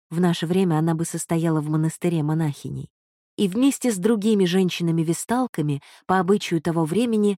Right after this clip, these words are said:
шла в процессии навстречу военачальнику. Когда она услышала шум и узнала, что на отца её напали враги, то из-за великой любви, которую она испытывала к своему отцу,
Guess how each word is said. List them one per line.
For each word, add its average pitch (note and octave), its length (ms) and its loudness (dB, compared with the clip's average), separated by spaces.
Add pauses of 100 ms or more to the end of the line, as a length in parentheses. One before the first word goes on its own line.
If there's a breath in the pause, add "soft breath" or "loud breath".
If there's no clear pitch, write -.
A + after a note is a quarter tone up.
(140)
шла G3+ 380 0
в - 80 -14
процессии G3+ 800 -2
навстречу E3 720 -2
военачальнику. D#3 1000 -2 (680)
Когда F3+ 360 2
она G#3+ 140 4
услышала G#3+ 640 0
шум F#3+ 540 -2 (340)
и G3+ 80 2
узнала, G#3 540 2
что F3+ 200 -2
на F#3 180 2
отца G#3+ 360 -2
её E3 340 -2
напали D#3+ 460 -2
враги, D3 560 -4 (380)
то G3+ 80 4
из-за G3 400 2
великой A3 500 2
любви, G3+ 720 -2
которую G3 540 2
она F#3 260 2
испытывала F3 600 -2
к - 80 -14
своему F3 420 0
отцу, E3+ 520 -6